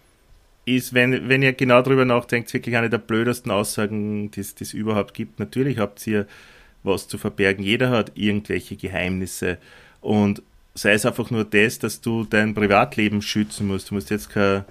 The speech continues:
ja, Olli macht grad Bewegungen. Äh, es geht n-, nicht nur darum, es geht einfach um, um eine grundsätzliche Entscheidung,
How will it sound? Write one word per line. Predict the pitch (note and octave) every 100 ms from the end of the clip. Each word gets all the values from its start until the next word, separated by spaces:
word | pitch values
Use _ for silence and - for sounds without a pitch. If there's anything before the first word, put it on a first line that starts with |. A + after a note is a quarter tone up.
| - - _ _ _ _ -
ja, | A2+ D3+ C3 G2+ - _ - - - -
Olli | G2 A#2 B2+ B2+ A#2+ _ _ _ _ - -
macht | A#2+ A#2+
grad | B2 A#2 -
Bewegungen. | G#2+ G#2+ C#3+ C#3 C3 C3+ C#3 - - _ _
Äh, | A2 A2+ - _ - - - _ - - - _ _ _ _
es | - -
geht | D3 G#3+
n-, | G#3 - -
nicht | C3 C3
nur | B2+ G#2
darum, | G#2 F#3+ E3+
es | A2+ -
geht | C3+
einfach | C#3+ C#3+ C#3+
um, | C3+
um | B2 A#2+
eine | A#2
grundsätzliche | - A#2+ E3 E3 C#3+ C#3 C3+
Entscheidung, | - G#2+ A2 C#3+ D3